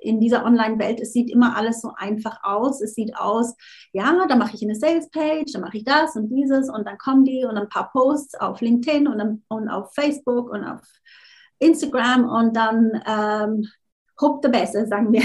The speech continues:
<laughs> in, in der Schweiz. Ähm, dann läuft es ein, einfach. Aber das ist, dass da eben ga-, ganz viele kleine Mikro,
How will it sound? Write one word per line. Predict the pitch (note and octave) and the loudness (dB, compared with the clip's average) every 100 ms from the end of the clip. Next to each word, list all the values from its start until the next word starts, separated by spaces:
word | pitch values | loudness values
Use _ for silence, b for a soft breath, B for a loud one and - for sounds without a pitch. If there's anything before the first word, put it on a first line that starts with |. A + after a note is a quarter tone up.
| - | 0
<laughs> | - - | -8 0
in, | C#4 - | 0 2
in | E3 C3 - - | -2 -2 0 0
der | G#3+ | -2
Schweiz. | - - A#3+ - - B B B D#4+ | -4 -4 -4 -6 -8 B B B -2
Ähm, | C4 B3+ | 2 4
dann | C#4 C#4 | 6 6
läuft | C4+ E4 - | 6 4 0
es | - | -4
ein, | - - - - | -6 -6 -8 -8
einfach. | G#3+ G#3 G3 - - | -6 -6 -8 -12 -10
Aber | A3 | -6
das | A3+ A#3 | -4 -4
ist, | C4 C4 - b b b | -4 -6 -12 b b b
dass | B3 | -6
da | B3 B3 B3 | 2 2 6
eben | C4 B3 | 6 4
ga-, | - G#3 A#3+ | 2 -6 -8
ganz | - A3+ F4 - | -2 2 2 0
viele | - D4 E4 - | 2 2 2 -2
kleine | - A3+ C#4 C4 | -4 2 4 8
Mikro, | A#3+ B3+ C4 - B3 B3 C4 C4 | 8 8 4 2 4 6 6 0